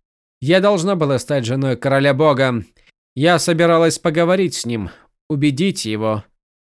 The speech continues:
Меня обучали разбираться в политике". Обычаях и "Предотвратить войну?" перебил её отец. Только тогда Вивена отвела взгляд, поняв, насколько дерзко прозвучали её слова. "Вивена,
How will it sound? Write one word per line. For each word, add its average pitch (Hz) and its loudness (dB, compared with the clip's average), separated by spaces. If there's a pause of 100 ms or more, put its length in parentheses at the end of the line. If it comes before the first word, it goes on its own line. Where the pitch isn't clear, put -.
(200)
Меня 165 2
обучали 151 0
разбираться 156 0
в - -14
политике". 120 -4 (220)
Обычаях 127 -2 (100)
и 139 -2 (400)
"Предотвратить 139 0
войну?" 123 0 (680)
перебил 156 2
её 147 2
отец. - -6 (460)
Только 170 2
тогда 220 -2
Вивена 196 -2
отвела 180 -4
взгляд, 113 -4
поняв, 117 -6
насколько 175 -6
дерзко 123 -4
прозвучали 143 -6
её 123 -6
слова. 104 -8 (400)
"Вивена, 110 -4